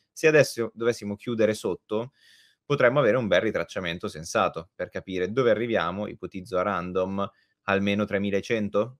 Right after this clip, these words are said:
quindi riassorbire un bel po' in percentuale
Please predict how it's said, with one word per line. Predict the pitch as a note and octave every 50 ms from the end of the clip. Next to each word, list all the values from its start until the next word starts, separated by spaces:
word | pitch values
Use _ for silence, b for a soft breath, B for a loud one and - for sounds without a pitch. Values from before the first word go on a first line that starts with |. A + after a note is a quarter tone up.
| _
quindi | _ - F#2+ F#2 F#2 F#2 F#2 F#2 F#2 F2 - _ _ _ _ _ _ _ -
riassorbire | G#2 G2+ G#2 A2+ A2 G#2+ - - G#2+ G2 G2 G#2+ G#2+ G#2
un | G#2 G2+
bel | G2+ G2+ G2+
po' | - A#2 A2 G2+ F#2+ F#2+ G2+
in | G2 F#2+ F#2
percentuale | G2 - - - F#2+ F#2 F2 G2+ F#2+ F#2+ G2 G#2 G#2 G#2 - _